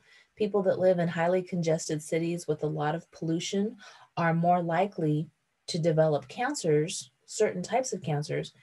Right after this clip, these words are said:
than people that live out in rural areas where there's not a lot of pollution.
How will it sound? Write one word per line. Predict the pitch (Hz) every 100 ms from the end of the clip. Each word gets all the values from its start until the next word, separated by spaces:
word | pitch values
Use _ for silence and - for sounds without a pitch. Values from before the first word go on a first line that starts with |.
| _ _
than | 226
people | 233 196 180
that | 170 175
live | 175
out | 151 139 135
in | 131 151 147 147 190
rural | 160 156 151
areas | 165 185 165 127 127 - _ _ _ _ _ _ _ _ _ _ _ _ _ _
where | - 175
there's | 175 160
not | 165 156
a |
lot | 156 147 143
of | 147
pollution. | - 151 151 - 131 196